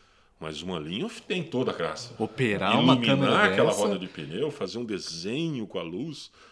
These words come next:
Speaker 1: e operar, e escutar o... da Linhof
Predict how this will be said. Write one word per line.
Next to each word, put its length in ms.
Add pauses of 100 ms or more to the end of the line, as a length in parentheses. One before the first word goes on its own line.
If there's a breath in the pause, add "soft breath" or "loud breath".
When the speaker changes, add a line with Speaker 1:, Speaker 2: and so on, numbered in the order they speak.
(200 soft breath)
Speaker 1:
e 80
operar, 520 (160 loud breath)
e 60
escutar 400
o... 180 (920)
da 140
Linhof 440